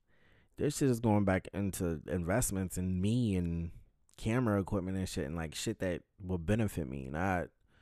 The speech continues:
like, yeah, I've, I've bought, like, silly shit, but at the same time, like,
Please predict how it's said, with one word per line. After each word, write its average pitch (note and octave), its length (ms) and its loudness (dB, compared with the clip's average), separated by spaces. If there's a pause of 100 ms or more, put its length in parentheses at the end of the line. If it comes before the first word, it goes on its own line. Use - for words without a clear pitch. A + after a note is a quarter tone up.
(680)
like, G#2 240 2
yeah, B2 320 10
I've, A#2+ 160 6
I've A2+ 320 8
bought, G#2+ 360 12 (440)
like, G2 220 2
silly G#2+ 320 2
shit, E2+ 460 0
but F2 360 4
at F#2 120 -4
the - 80 -10
same G2 280 2
time, F#2+ 380 2
like, E2+ 320 -2